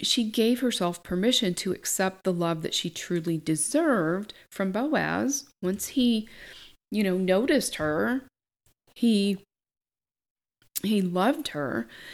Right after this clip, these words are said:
And, you know, what made her give herself permission to accept the love that she truly deserved,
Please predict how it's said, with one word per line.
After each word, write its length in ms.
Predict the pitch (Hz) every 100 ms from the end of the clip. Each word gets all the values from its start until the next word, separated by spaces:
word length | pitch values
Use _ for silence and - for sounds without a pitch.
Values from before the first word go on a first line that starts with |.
| - -
And, 600 | 220 220 208 208 208 196 - _ _ _ _ _ _ _ _ _ _
you 140 | 214 226
know, 160 | 175
what 580 | 170 180 240 - - - - _ _ _
made 340 | 185 202 247 247
her 160 | 196
give 220 | 165 190 196
herself 440 | 208 - 175 -
permission 480 | 170 185 277 262 190
to 140 | -
accept 420 | 180 - 196 196
the 100 | -
love 280 | 196 180 175
that 100 | 165
she 160 | - 180
truly 380 | - 185 170 165
deserved, 560 | 165 - 294 262 202